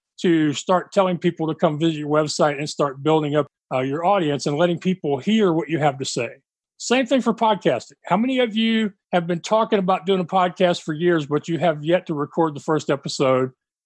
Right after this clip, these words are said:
How many pieces of technology have you purchased and still haven't recorded the first episode? How much time have you spent editing the episodes or,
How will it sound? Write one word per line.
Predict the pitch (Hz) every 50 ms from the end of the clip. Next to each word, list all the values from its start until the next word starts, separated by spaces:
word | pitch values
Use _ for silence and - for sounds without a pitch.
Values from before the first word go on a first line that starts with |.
| _ _ -
How | - 226
many | 233 240 240 233 226 202
pieces | - - 226 220 220 - 196 180
of | 185 170 -
technology | - 190 175 160 180 185 180 175 170 147 175 147
have | 160 160 156
you | 160 151
purchased | - - 175 160 147 - 170 156 - -
and | 143 151 139
still | - - 160 143
haven't | 147 143 143 135
recorded | 139 135 - 156 143 131 131 123
the | 127
first | - 143 131 117 - 135
episode? | 120 - - - - 135 127 123 123 120 120 117 - _ _ _ _ _ _ _ _ _ _ -
How | - - 214
much | 247 254 233 - - -
time | - 214 220 214 202
have | 185 160 175
you | 202
spent | 185 - - - 226 208 - _ -
editing | 185 208 208 185 196 190 185 170
the | 165 185 180
episodes | 175 - 190 170 - - 180 180 175 170 175 165 -
or, | 160 151 151 160 151 143